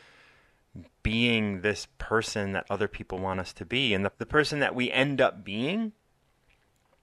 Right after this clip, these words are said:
is not someone we like, might not even be someone we care about. And because of that, we've picked up so many different pacifiers, right? We pick up drugs, alcohol,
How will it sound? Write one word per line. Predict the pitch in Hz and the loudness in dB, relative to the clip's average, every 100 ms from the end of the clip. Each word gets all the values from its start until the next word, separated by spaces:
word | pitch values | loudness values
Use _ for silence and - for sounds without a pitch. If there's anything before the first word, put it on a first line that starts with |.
| - | -4
is | 127 117 | 0 6
not | 117 - | 6 4
someone | 117 107 95 | -4 -2 -4
we | 90 | -6
like, | 87 90 - - - _ _ _ _ - | -2 -2 -4 -16 -20 _ _ _ _ -6
might | 117 131 | -4 0
not | 127 120 | 0 0
even | 110 101 | -2 -4
be | 104 | -6
someone | - 98 92 | -6 -6 -6
we | 87 | -8
care | - 87 82 | -8 -6 -6
about. | - - 120 _ _ _ _ _ _ _ _ _ _ - | -8 -20 -20 _ _ _ _ _ _ _ _ _ _ -8
And | 110 | -4
because | 107 - 127 135 | -4 0 2 4
of | 131 | 4
that, | 127 135 180 196 _ _ _ _ _ _ - | 10 10 8 2 _ _ _ _ _ _ 0
we've | 117 - - | 0 0 0
picked | 127 - - | 0 0 6
up | 131 113 - | 10 10 6
so | - - 117 117 | -6 2 4 4
many | 113 110 | 4 2
different | 98 113 - 107 - | 0 -2 0 -4 -2
pacifiers, | - 143 - - - 50 - - - - | 4 4 2 -10 -6 -6 -6 -14 -18 -16
right? | - 92 - | -12 -10 -10
We | - | -12
pick | 101 - | -10 -4
up | 92 | -4
drugs, | - 101 101 98 92 90 90 | 2 4 6 4 -2 -10 -4
alcohol, | 98 101 - 90 95 95 92 92 90 | 0 0 0 -4 2 2 4 2 -2